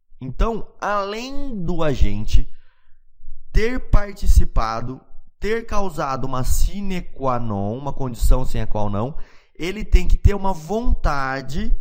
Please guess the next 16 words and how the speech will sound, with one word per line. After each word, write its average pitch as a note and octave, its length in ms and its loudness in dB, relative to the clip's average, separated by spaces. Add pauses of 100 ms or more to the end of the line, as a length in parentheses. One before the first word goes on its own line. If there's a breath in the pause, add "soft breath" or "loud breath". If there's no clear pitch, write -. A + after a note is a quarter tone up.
(400 soft breath)
ou F#3+ 640 -2 (260)
ter F3+ 200 6
cometido F3+ 440 2
um E3+ 80 -6
ato D#3 220 -6
culposo, E3+ 800 -4 (400 soft breath)
ter F3 120 4
participado G3 680 4
de E3+ 80 -10
alguma G3+ 440 -4
forma G#3 400 -2
pra G#3+ 100 4
aquele G#3 220 -2
homicídio G3 600 4 (640 soft breath)
ter F3+ 120 4
sido F#3 440 2